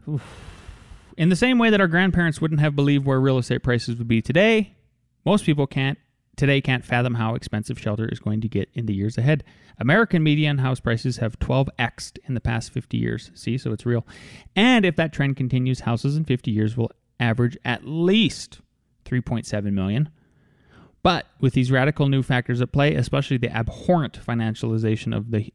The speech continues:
of a human necessity, we will see exponential house price increases unparalleled in human history. Average house prices could easily rise to three point seven million,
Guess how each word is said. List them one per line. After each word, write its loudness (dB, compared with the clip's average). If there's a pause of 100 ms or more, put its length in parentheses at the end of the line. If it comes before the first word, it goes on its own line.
of 0
a 2
human 0
necessity, 0
we 4
will 2
see -4
exponential -2
house -2
price -6 (380)
increases 0 (160)
unparalleled 0
in -8
human -6
history. -6 (380)
Average 2
house 2
prices -4
could -8
easily -2
rise -4
to -8
three -6
point -8
seven -4
million, 2